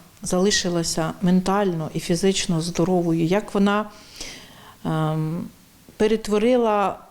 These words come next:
умови проживання свого, скажімо так, проживання, тому що, е, камера вісім квадратних метрів, в якій знаходиться десять людей, це неможливо. І плюс до того ще в цій камері і туалет.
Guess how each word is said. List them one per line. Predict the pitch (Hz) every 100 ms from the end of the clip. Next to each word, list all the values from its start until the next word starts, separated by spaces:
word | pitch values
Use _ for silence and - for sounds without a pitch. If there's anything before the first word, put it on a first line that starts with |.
| _ _ -
умови | 196 196 208 247 202
проживання | 190 185 180 196 202 277 320 214
свого, | 190 - 180 185 180 165 -
скажімо | - - 170 170 160
так, | 156 139 - -
проживання, | 175 151 160 165 160 147 139
тому | 151 160
що, | - - 165 165 - - - - -
е, | 160 160
камера | 202 247 247 220 190 180 - -
вісім | 170 214 - 208 185
квадратних | 180 180 180 190 185 190 180 -
метрів, | 214 233 214 170
в | 180
якій | 180 - 196 180
знаходиться | 180 185 - 190 185 -
десять | 165 175 196 - 165 -
людей, | 180 165 196 233
це | 220 -
неможливо. | 185 208 208 202 185 196 180 190 165 110 87 - - - -
І | 185
плюс | - 220 190
до | 190
того | 202 185 190
ще | - 185
в |
цій | 175 196
камері | 180 175 170 170 170 170
і |
туалет. | 180 - 160 151 127 - - -